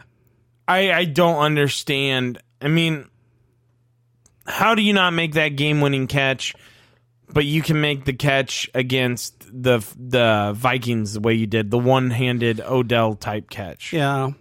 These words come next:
Speaker 2: I mean, it, it's, it's just part of the whole crap show that we're seeing. Even, even when Fields is scrambling for his life, notice how our receivers don't start to scramble themselves back to him.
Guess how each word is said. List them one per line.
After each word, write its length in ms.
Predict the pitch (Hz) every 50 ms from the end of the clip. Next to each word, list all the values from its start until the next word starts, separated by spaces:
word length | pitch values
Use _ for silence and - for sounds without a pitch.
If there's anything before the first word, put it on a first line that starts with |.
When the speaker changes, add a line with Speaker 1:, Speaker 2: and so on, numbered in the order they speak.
| _ _ _
Speaker 2:
I 60 | -
mean, 240 | 202 214 208 202 202
it, 260 | 185 - 214 247 - -
it's, 380 | - 220 214 - - - - _ -
it's 240 | 208 214 - -
just 480 | - - 165 160 147 - - - _ _
part 240 | - - 170 156 156
of 80 | 143
the 120 | 123 131 127
whole 500 | - - 143 139 143 139 135 127 123 - _ _ _ _ _ _
crap 360 | - - - 147 135 135 -
show 300 | - - - 127 120 123
that 100 | 120 120
we're 200 | 120 120 127 123
seeing. 720 | 120 - - 151 139 139 139 135 135 131 131 120 123 117 - _ _ _
Even, 400 | - 214 240 254 294 262 254 - _
even 420 | - 180 190 233 240 302 262 233 196
when 180 | 196 180 165
Fields 480 | 147 - - 160 170 180 190 196 175 185
is 80 | 170
scrambling 600 | - - - 151 147 147 156 165 175 175 170 156 -
for 180 | - 147 135
his 140 | 123 117 110
life, 560 | 117 123 120 127 139 156 170 - - - - _ _ _ _ _ _ _ _ _ _ _ _ _ _ _
notice 400 | - 143 135 139 160 175 180 -
how 220 | - 147 143 139 139
our 100 | 147 156
receivers 640 | 151 135 120 - - 143 147 147 165 160 147 135
don't 400 | 120 113 131 131 135 - - _
start 360 | - - - 147 135 131 - -
to 80 | 135
scramble 480 | - - - 131 123 127 131 127 135 127
themselves 560 | 123 117 113 113 - 135 127 131 135 123 120
back 260 | 110 123 117 123 - -
to 100 | 127 117
him. 360 | 120 127 127 143 170 165